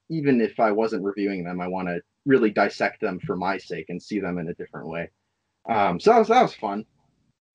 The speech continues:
And I actually watched them all back to back. I watched, um,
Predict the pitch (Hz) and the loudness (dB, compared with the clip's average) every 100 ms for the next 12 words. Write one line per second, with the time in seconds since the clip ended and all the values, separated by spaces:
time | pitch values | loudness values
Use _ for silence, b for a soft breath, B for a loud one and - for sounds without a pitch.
0 | _ 135 139 151 147 117 120 131 - 123 | _ 0 0 2 0 2 2 0 -4 -4
1 | 107 107 113 110 - 104 110 101 92 95 | -2 -2 -2 -4 -4 -8 -4 -4 -6 -4
2 | 101 98 - - - _ _ _ _ _ | -2 -4 -8 -18 -20 _ _ _ _ _
3 | 104 101 90 87 85 | -10 -6 -6 -6 -8